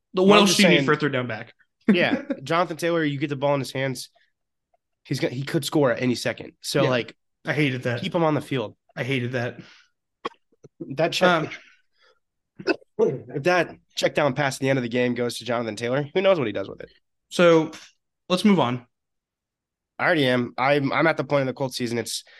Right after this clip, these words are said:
Speaker 2: it is nice. I've already told you the Colts losses don't hurt as bad as they did. That one hurt,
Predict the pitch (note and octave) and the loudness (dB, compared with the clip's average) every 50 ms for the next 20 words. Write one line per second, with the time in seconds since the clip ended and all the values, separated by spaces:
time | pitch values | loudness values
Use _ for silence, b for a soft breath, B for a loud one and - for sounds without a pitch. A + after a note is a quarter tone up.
0 | b b b A#2+ C3+ C#3+ C3+ C3+ C#3 C3 C3 B2 - B2+ A#2+ B2+ B2+ C3 A#2+ - | b b b -2 0 0 2 2 2 2 2 0 0 0 0 2 0 0 0 0
1 | C3 B2 A#2 A#2+ A#2 A#2 - C3 B2 A#2 - - - - - - B2+ B2+ A#2+ A#2 | 0 -2 -2 -2 -6 -6 -4 -4 -4 -2 -2 -4 -4 -6 -6 -8 -4 -2 -2 -2
2 | A2+ - B2+ B2 A2 A#2 A#2+ G#2 - - A#2+ A#2 A2+ A2 G#2+ A#2+ A2+ A2+ A2+ A2 | -2 -4 -6 -8 -4 -4 -4 -4 -4 -4 -6 -6 -6 -6 -4 -4 -2 -2 -2 -4
3 | A2+ A2 G#2 A2 A2 G#2+ A2 - b b b b C3+ C#3+ D#3+ E3+ D3+ B2 B2+ C3+ | -4 -4 -4 -4 -4 -4 -6 -10 b b b b -2 0 2 2 0 0 2 2
4 | C3+ C3+ - - - | 2 2 0 -2 -6